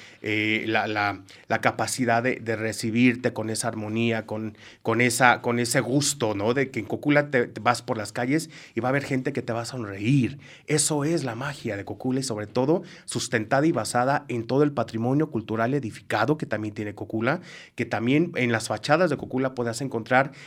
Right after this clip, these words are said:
años de historia de esas grandes casonas que actualmente tiene el centro histórico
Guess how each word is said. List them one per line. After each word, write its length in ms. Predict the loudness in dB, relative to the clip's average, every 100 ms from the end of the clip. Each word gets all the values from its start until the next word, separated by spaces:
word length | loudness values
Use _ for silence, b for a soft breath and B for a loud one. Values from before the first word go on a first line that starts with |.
| B 2
años 360 | 8 10 10 6
de 60 | 4
historia 540 | 4 6 6 6 4
de 100 | 4
esas 200 | 0 0
grandes 360 | 0 0 -2 -2
casonas 540 | -6 -2 0 2 0
que 60 | -2
actualmente 460 | -2 0 0 -2
tiene 220 | -4 -4 -4
el 60 |
centro 220 | -6 -8 -8
histórico 520 | -4 -4 -2 -2